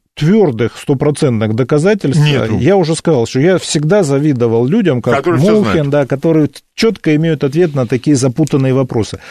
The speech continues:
Speaker 1: Потому что тут все-таки много додумывания, версий, кто-то что-то, где-то третье, десятое связывается. Это все такая мозаика, которую они выкладывают.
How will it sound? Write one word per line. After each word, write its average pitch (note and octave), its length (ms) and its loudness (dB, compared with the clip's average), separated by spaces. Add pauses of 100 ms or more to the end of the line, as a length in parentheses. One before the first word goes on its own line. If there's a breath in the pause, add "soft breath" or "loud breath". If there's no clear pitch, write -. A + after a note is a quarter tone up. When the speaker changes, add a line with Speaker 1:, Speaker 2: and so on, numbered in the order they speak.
(260 loud breath)
Speaker 1:
Потому G3+ 200 0
что - 160 0
тут A#3 220 0
все-таки D#3+ 380 -2
много D3+ 420 0 (260 loud breath)
додумывания, C3 1000 0
версий, B2 640 0
кто-то D#3 380 0
что-то, C#3+ 480 0
где-то B2 360 -2 (140)
третье, C3 300 -2
десятое B2 560 -2 (280 loud breath)
связывается. C3+ 640 0
Это D#3+ 140 -2
все F#3+ 160 -2
такая E3+ 280 0
мозаика, D#3+ 580 0
которую D3 340 -2
они C#3 140 0
выкладывают. D3 720 0